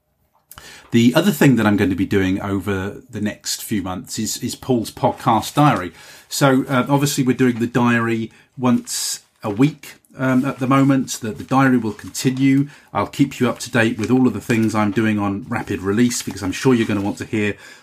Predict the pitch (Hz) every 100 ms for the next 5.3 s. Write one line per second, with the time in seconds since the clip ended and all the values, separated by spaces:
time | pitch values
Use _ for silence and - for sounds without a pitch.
0 | - 135 123 117 101 - 117 - - -
1 | - 110 - - 147 139 135 131 147 196
2 | 208 220 233 - 143 151 147 185 180 165
3 | 98 82 - 113 87 - - 123 - -
4 | 135 139 131 110 113 - 143 127 98 87
5 | 76 73 -